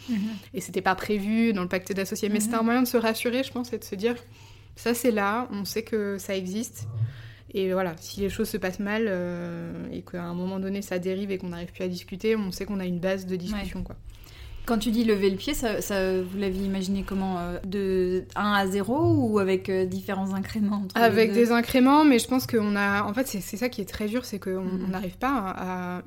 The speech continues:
Speaker 2: imaginer, en fait, ce que, à quoi
Speaker 1: Bah
Speaker 2: ça peut
Speaker 1: non,
Speaker 2: ressembler.
Speaker 1: tu peux pas,
Speaker 2: Parce
Speaker 1: ouais.
Speaker 2: qu'on l'a pas vécu.
Speaker 1: Mhm.
Speaker 2: Donc, euh, ça a été une des choses les plus difficiles dans les discussions, euh, entre Charlotte et moi, euh, ces derniers mois, c'est de se dire, euh, mais du coup, euh, et c'est toujours d'ailleurs une discussion,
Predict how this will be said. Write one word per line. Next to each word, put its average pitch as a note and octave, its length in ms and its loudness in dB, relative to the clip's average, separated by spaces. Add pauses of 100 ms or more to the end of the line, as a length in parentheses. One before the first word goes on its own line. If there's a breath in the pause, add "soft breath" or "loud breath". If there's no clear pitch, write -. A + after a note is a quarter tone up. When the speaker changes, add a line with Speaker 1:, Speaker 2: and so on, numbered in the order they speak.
Speaker 2:
imaginer, G#3 440 0
en F#3+ 120 -4
fait, - 300 -12
ce - 100 -14
que, - 80 -12
à G3 80 -4
quoi F#3+ 140 -6
Speaker 1:
Bah F3 60 -4
Speaker 2:
ça G3+ 60 -2
peut F3 60 -4
Speaker 1:
non, G3 60 -2
Speaker 2:
ressembler. F#3+ 320 -4 (160)
Speaker 1:
tu G3+ 100 -16
peux G3+ 120 -14
pas, - 120 -14
Speaker 2:
Parce G3+ 160 -2
Speaker 1:
ouais. F#3 60 -12
Speaker 2:
qu'on G#3 60 0
l'a G3 120 0
pas G3 140 -2
vécu. G3 400 -4 (160 loud breath)
Speaker 1:
Mhm. G3+ 60 -6 (400 loud breath)
Speaker 2:
Donc, G3 340 -2
euh, F#3+ 400 0
ça F#3 160 -4
a G3 40 2
été F#3+ 320 -2 (220)
une A#3 140 4
des A3+ 100 6
choses A3+ 200 0
les G3+ 80 -2
plus G3+ 140 -8
difficiles A3 480 -4
dans G3 180 -2
les F#3 120 0
discussions, A3 600 -4
euh, F#3 280 -4
entre F3+ 220 -8
Charlotte F#3+ 340 -2
et F#3+ 60 -2
moi, G#3 320 -2
euh, - 20 -4
ces F3+ 160 -8
derniers F#3+ 280 -2
mois, A#3+ 160 0
c'est A3 160 -8
de - 40 -14
se G3 140 -8
dire, A#3+ 200 0
euh, F#3+ 220 -2 (720 loud breath)
mais G#3+ 80 4
du G3 120 -2
coup, C4 240 0
euh, G3 520 4
et G3 80 2
c'est G#3+ 160 -2
toujours C4 300 0
d'ailleurs A3+ 240 4
une A3 80 0
discussion, G#3 480 -6